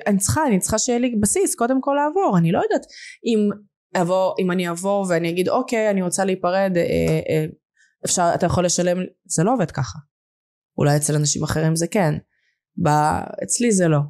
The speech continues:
אני אף פעם לא הייתי תלויה באף אחד. אני גם לא אהיה תלויה באף אחד. אני זוכרת שהלכתי לבנק וביקשתי הלוואה, ואמרו לי, "תקשיבי, לא בטוח, ויש קצת קשיים, ואני, אנחנו לא בטוחים." אמרתי, "אני אעשה הכל, אעשה הכל כדי להוכיח לכם ש-,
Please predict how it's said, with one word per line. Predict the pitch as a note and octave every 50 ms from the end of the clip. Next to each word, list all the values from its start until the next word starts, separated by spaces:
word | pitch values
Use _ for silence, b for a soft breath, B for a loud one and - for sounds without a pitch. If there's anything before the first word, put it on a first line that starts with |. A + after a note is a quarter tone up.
| - -
אני | C#3 D3 D#3+ D#3 D#3 D3+ D3+ D3+ D#3+
אף | -
פעם | - G#3 G3+ G3
לא |
הייתי | F#3+ F#3 - E3+
תלויה | - D#3+ D#3+ D3+ D3
באף | D3 C#3 C3+ - -
אחד. | - - - - D#3 E3 F#3 _ - D3
אני | D3 C#3+
גם | D3 C#3+ D3
לא | D3+ E3 D#3
אהיה | D#3 D#3 D#3+ F3+ F3+
תלויה | F3 - E3 D3 C3 B2+
באף | B2+ C3 B2+ C3+ - -
אחד. | - - - - - - _ B B B B B B B B B B B B B -
אני | D3+ D3+
זוכרת | D#3+ D#3+ F3+ G3 F#3+
שהלכתי | - F3+ E3+ F3+ - - F#3+
לבנק | F#3 F3 F3+ F#3 G3+ G3 G3+ G3 -
וביקשתי | F#3 F#3+ F#3+ - G#3 G3 - G3+ F#3+
הלוואה, | G3 G3 G3+ G3+ G3+ G#3
ואמרו | G#3 G3+ G#3 G#3+
לי, | G#3+ G#3
"תקשיבי, | G#3 - - - - - - - - - -
לא | -
בטוח, | A3 G#3+ G#3 - - - B3 A#3+ A3+ A3+ - G#3+
ויש | G#3 G3+ G#3+ G#3+ E3+ B2 - - - _ G3 G3 _ _ _ - - - - - G3 -
קצת | - - - A3 -
קשיים, | - - - - G3+ - - B3+ B3+ B3 A#3 A3
ואני, | G#3 G3 F#3+ G3 G3 G3
אנחנו | D#3 F#3+ F#3 F3+ - - G3+
לא | G#3
בטוחים." | G#3 G#3 G3+ G#3+ G#3 A#3+ B3
אמרתי, | A#3+ A3 A3 A3+ A#3 A3
"אני | G3+ F#3+
אעשה | F3+ - - C4 - -
הכל, | G#3 - - - C4+ C#4 D4+ E4 F#4+ G#4 G4+ - _ _ _ _ _ _ _ _ _ _ _ _ - -
אעשה | - - - G3+ G3
הכל | F#3+ - - A3+ A3+
כדי | - G3 F#3 F3
להוכיח | E3+ E3 - G3 G3 G3 - G#3+
לכם | A3 - - A#3 A#3 A3
ש-, | G3+ - -